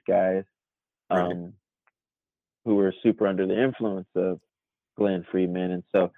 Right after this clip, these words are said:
Speaker 1: that, that camera, that Pentax K one thousand represented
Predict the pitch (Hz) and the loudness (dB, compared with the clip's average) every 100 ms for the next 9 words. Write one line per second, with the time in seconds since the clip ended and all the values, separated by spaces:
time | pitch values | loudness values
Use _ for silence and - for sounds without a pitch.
0 | - - 104 117 - - _ - - 123 | -20 -2 2 4 2 -4 _ -2 -2 -2
1 | - - 147 135 156 123 104 107 - 127 | -10 -14 -8 -6 -6 -8 -6 -6 -8 -10
2 | 123 110 _ 120 107 101 92 101 110 120 | -6 -6 _ -10 -8 -10 -2 -2 0 -4
3 | 117 95 95 85 87 98 101 113 110 110 | -6 -8 -8 -12 -8 -4 4 4 4 2
4 | 92 104 104 95 98 | 2 0 0 -2 -2